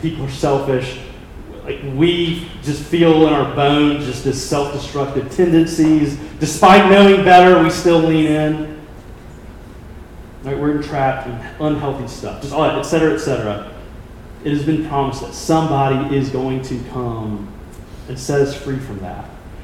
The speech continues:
And so here in our passage, um, we see that, that covenant promised line, um, focus in squarely on this guy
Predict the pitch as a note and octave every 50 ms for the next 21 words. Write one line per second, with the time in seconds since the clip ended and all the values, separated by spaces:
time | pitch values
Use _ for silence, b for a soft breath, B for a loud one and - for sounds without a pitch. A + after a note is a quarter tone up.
0 | B B B D3+ E3+ G3 F3 D#3+ - F#3+ A3 B3+ A#3+ F#3+ - - - - F#3 G#3+
1 | A#3+ - - B2+ G#2+ G#2 G2+ - - - - - - - - - - - - -
2 | - - C3+ C3 B2+ B2 B2 B2 - - - B2+ C#3+ F3 G3 G#3 - - - E3
3 | D3+ C#3+ C3+ C#3+ D#3+ E3 - - - - - - - - - - - - - -
4 | - - - - A#2 A#2+ - - - - - - - C#3 B2 C#3+ - - - -
5 | - - - - F#3 F#3+ G3 G3+ F#3+ F#3+ G3 F#3+ F#3+ F#3+ - - - - - -
6 | - - - - - - F3+ E3 D#3+ D#3+ D#3+ E3 D#3 D#3 D#3 - - - - C#3
7 | C3+ C3 C3 C3 B2+ B2 A#2+ A2+ A2 A2 G#2+ G#2+ G#2+ A2 - - - - - -
8 | - - - - - - - - - - - - - - - - - B2+ B2 B2
9 | B2 A#2 A#2 - - - - - - - - - - - G3+ G3 G3+ G#3 - A3+
10 | G#3 G3 G3 - - - - F#3 F3+ E3+ E3 D3+ D3 D3 D3 - - - - E3
11 | F3 E3+ E3+ E3 D3 C#3 C3 B2+ C3 - B2+ C3 C3 C3+ C3 A#2+ - - C3+ C3
12 | C3 C3 C3 C3 C3 B2+ B2+ B2 B2+ -